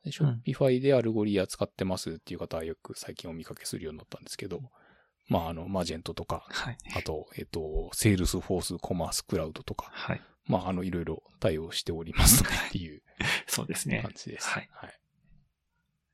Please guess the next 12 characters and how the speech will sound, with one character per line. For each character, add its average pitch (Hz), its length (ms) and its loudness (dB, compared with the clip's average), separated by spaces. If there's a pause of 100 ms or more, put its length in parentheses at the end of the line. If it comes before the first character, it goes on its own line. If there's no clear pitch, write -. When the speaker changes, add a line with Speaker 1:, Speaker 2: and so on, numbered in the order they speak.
(640)
Speaker 2:
で、 147 280 8
え 139 80 6
っ - 20 6
と、 139 400 12
続 143 300 6
い 135 80 4
て、 135 360 12
え 107 380 8
ー、 - 80 -4
今 135 240 8
週 131 300 10
の 117 260 12